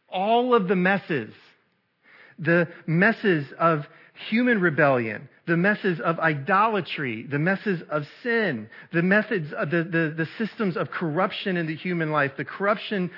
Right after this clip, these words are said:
of relationships. And let me also say this, the, the mess of the way that we're polluting a good world that God has made, where there's bodies of water we can't drink from anymore.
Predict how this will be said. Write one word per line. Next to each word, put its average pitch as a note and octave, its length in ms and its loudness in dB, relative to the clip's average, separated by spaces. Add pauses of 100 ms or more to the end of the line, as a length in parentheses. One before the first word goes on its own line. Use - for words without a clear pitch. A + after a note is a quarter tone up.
of F3 120 0
relationships. E3 760 0
And A3+ 280 -2
let B3 140 0
me A#3+ 160 -2
also A3+ 300 -2
say A3 300 -2
this, F3+ 220 -2 (400)
the, F#3+ 240 0 (180)
the G3 140 4
mess F#3+ 360 4 (200)
of A3 160 -2
the G#3 60 4
way G#3 200 4
that A3 140 -2
we're F#3+ 100 0
polluting G3+ 600 -2
a D#3+ 60 0
good D#3 280 -2
world E3+ 260 0
that D#3 140 -4
God C#3 240 0
has B2+ 140 -4
made, A#2+ 360 -2 (1400)
where D#3+ 320 4 (180)
there's D#3+ 240 0
bodies G3 460 4
of E3 120 -2
water F3 320 4
we E3 120 0
can't F3 300 -8
drink D#3 360 -4
from D3 260 -4
anymore. A#2 580 -6